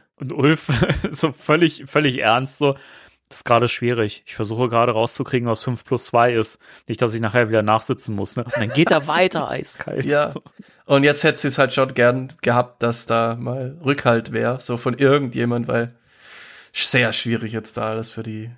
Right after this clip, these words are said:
Speaker 2: für die Tanja.
Speaker 1: Aber ich kann Ulf echt verstehen. Also die Ansage von, von ihr war echt unter aller Sau. Vorhin mit dem, ja, läuft der Taschenrechner mit Biogas oder was. Also das ist schon
Speaker 2: Mhm.
Speaker 1: echt, äh,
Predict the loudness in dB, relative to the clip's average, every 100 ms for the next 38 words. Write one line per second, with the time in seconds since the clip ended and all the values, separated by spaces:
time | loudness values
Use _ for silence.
0 | _ -16 -16 -8 -6 -4 -6 -8 _ -8
1 | -6 -2 -2 2 4 4 2 -2 -2 -2
2 | -4 -2 0 0 0 -2 -4 -2 -2 0
3 | 4 4 4 0 -2 -4 -4 -4 0 2
4 | 2 2 0 -4 -4 -6 -4 -2 0 2
5 | 2 2 0 0 -4 _ _ -4 -2 -2
6 | 0 0 2 2 4 2 -2 -4 -4 -2
7 | -2 0 -2 0 4 4 4 2 2 0
8 | -4 -2 -2 -4 -6 -10 -10 -10 -10 -6
9 | -4 -4 -6 -8 -16 -14 -12 -10